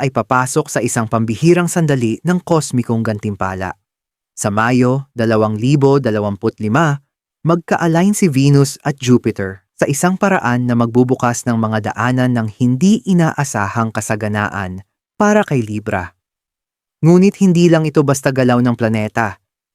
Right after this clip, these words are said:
Ito ay isang energetic repayment. Matagal nang pinapanood ng universo ang kabutihan ni Libra. Ang mga kompromisong ginawa nila,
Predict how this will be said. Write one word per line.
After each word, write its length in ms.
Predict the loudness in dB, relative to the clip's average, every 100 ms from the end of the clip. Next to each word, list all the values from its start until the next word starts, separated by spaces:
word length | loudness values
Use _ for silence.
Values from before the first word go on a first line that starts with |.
| -6
Ito 340 | -2 2 4
ay 140 | 4 0
isang 240 | -2 -2
energetic 720 | 0 2 2 2 0 -2 -2
repayment. 560 | -2 0 -2 -2 -6 -8 _ _ _ _ _ -4
Matagal 400 | 0 2 2 2
nang 100 | 2
pinapanood 540 | 2 0 2 2 2 2
ng 160 | 2
universo 560 | 2 2 2 0 0 0
ang 80 | 0
kabutihan 500 | -2 0 0 0 0
ni 140 | 0
Libra. 480 | -2 -2 -2 -2 -8 _ _ _ _ _ _
Ang 140 | 0 2
mga 260 | 2 2
kompromisong 640 | 0 0 2 2 2 0 2
ginawa 320 | 2 4 2
nila, 420 | 2 0 -2